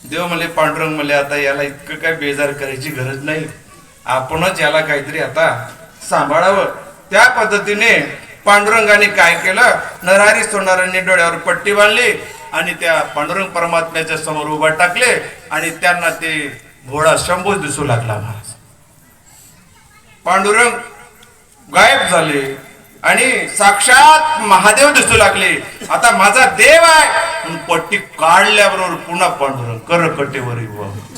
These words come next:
कटेवर हात ठेवलेला. "आ, असं कसं झालं गड्या?" पुन्हा पट्टी झाकली, पुन्हा महादेव दिसू लागले, पुन्हा पट्टी काढली, पुन्हा पांडुरंग, पुन्हा माधव, पांडुरंग, माधव, पांडुरंग, असं करत करत त्यांचा भ्रम गेला आणि त्यांना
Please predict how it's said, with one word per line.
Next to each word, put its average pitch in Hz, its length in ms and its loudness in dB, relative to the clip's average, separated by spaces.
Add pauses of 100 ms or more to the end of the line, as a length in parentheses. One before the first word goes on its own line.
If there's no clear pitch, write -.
(1300)
कटेवर 156 340 -4
हात 143 300 0
ठेवलेला. 123 300 -6 (160)
"आ, 196 400 -2
असं 160 140 -6
कसं 202 220 -8
झालं 196 260 -4
गड्या?" 185 180 -6 (160)
पुन्हा 262 200 -2
पट्टी 208 360 -4
झाकली, 143 320 -4 (840)
पुन्हा 294 500 4
महादेव 214 360 6
दिसू 202 280 0
लागले, 165 280 0
पुन्हा 254 480 2
पट्टी 311 320 4
काढली, 247 360 6 (360)
पुन्हा 277 220 2 (340)
पांडुरंग, 185 420 2 (260)
पुन्हा 285 280 4
माधव, 220 400 4
पांडुरंग, 247 440 4
माधव, 240 300 6
पांडुरंग, 240 460 2
असं 185 240 4
करत 196 380 0
करत 175 140 -4 (560)
त्यांचा 175 320 -2 (160)
भ्रम 254 220 4
गेला 254 340 6 (320)
आणि 170 200 -4
त्यांना 160 380 -2